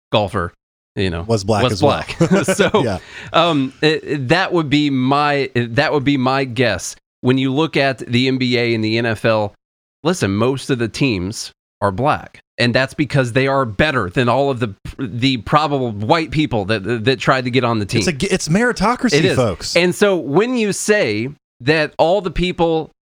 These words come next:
Speaker 1: that have been barred from the Olympics this year are black, and therefore there's systemic racism, you're really messing with statistics right there. Because if anyone's going to get barred, statistically, it's going to be people who are black,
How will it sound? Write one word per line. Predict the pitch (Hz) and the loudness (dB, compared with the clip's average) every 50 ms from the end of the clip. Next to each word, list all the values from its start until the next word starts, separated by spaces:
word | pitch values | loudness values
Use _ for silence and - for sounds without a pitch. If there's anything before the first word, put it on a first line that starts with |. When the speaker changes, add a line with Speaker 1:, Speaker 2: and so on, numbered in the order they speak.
| _ _ - | _ _ 0
Speaker 1:
that | 131 147 143 | 0 2 2
have | 131 131 151 147 147 131 117 | 2 2 2 2 2 2 2
been | 147 143 143 135 123 | 2 2 2 2 2
barred | 101 139 143 160 160 165 - | 2 2 2 2 2 0 0
from | - 151 143 | 0 0 2
the | 147 143 | 2 2
Olympics | 131 135 143 139 - 127 110 - | 2 2 0 0 0 -2 -4 -2
this | - 131 120 - - | -2 -2 -2 -2 0
year | 139 123 120 113 | 0 0 2 2
are | 104 104 | 0 0
black, | 95 98 127 143 131 95 87 98 - | 0 0 2 2 2 0 -2 -2 -2
and | 135 120 117 | 0 0 2
therefore | 113 135 143 156 147 - 135 120 113 113 | 2 0 0 0 -2 -2 0 0 0 0
there's | 107 113 110 101 - | 0 0 -2 -2 -2
systemic | 135 110 - - - 113 104 98 - | -4 -4 -2 0 0 0 0 -2 -2
racism, | 131 139 175 165 - - 110 92 101 95 98 107 - - _ _ _ _ _ _ - | 0 0 0 0 -2 -2 -2 0 0 -2 -2 -4 -8 -14 _ _ _ _ _ _ -4
you're | 113 127 139 139 | -2 0 0 0
really | 131 143 190 247 262 247 233 220 196 | 0 0 0 0 0 0 0 0 2
messing | 180 180 202 196 - - 185 165 170 | 2 2 0 0 0 0 0 0 0
with | 175 156 | 0 -2
statistics | - - 151 - - - 190 185 - - 135 - - - | -2 -2 -2 -2 0 0 0 0 0 -4 -6 -4 -4 -2
right | 120 104 98 90 - | -2 -2 -2 -2 -2
there. | 113 98 85 82 - _ _ _ _ _ _ _ - | -2 -2 -2 -4 -8 _ _ _ _ _ _ _ 0
Because | 156 143 160 117 156 | 0 2 2 2 0
if | 147 117 - - | -2 -2 0 0
anyone's | 180 180 208 240 247 240 240 226 226 214 165 | 2 2 2 2 0 0 0 0 0 -2 -2
going | 131 147 170 180 185 180 160 | 0 0 2 2 2 0 0
to | - 156 | -2 -2
get | 127 160 165 143 120 | 0 0 0 0 0
barred, | 117 151 160 156 139 131 123 | 0 0 0 0 0 -2 -4
statistically, | - - 165 143 - - - 214 208 - - 190 - - 170 165 147 | -4 -2 -2 -2 -2 0 -2 -2 0 0 -2 -2 -2 -2 -2 -2 0
it's | 139 135 - | -2 -2 -2
going | - 160 160 156 143 | 0 0 0 0 0
to | 139 | 0
be | 131 139 135 | -2 -2 -2
people | - 160 165 147 139 123 | -2 -4 -4 -2 -2 0
who | 139 147 | 0 0
are | 135 117 | 0 0
black, | 104 151 185 185 139 135 - - | 0 0 0 0 0 -2 -6 -10